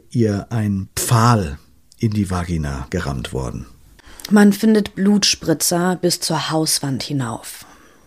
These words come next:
Speaker 2: Dennoch benutzte der Täter tatsächlich, aber ausschließlich seine Hände als Tatwaffen.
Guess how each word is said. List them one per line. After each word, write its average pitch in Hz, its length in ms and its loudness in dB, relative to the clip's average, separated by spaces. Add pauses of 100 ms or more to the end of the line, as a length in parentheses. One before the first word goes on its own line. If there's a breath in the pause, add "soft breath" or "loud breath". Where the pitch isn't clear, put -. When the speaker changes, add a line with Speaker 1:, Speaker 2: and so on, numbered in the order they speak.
(260 soft breath)
Speaker 2:
Dennoch 202 340 6
benutzte 233 500 4
der 175 140 2
Täter 202 300 -2
tatsächlich, - 880 -2
aber 170 240 0
ausschließlich 208 800 0
seine 175 240 2
Hände 170 440 2
als - 260 -8
Tatwaffen. - 720 -8